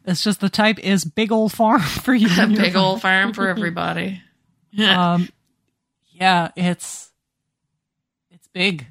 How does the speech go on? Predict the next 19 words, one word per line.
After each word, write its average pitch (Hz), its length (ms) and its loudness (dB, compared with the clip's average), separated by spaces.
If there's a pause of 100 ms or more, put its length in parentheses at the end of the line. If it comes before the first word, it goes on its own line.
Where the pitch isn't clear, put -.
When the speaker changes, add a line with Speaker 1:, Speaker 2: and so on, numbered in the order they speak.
(260)
Speaker 1:
Um, 170 360 0
I 190 100 4
Speaker 2:
Yeah. 311 120 4
Speaker 1:
didn't 320 160 0
think 359 160 -4
he 262 140 2
was 240 120 6
still 339 320 -2
working 214 280 -2
on 190 80 2
Stardew 175 320 -2
Valley, 190 220 2
considering 180 840 -2
Haunted 190 380 2
Chocolatier 185 680 -2
is 170 140 0
in 165 120 2
the 170 80 2
works. - 500 -8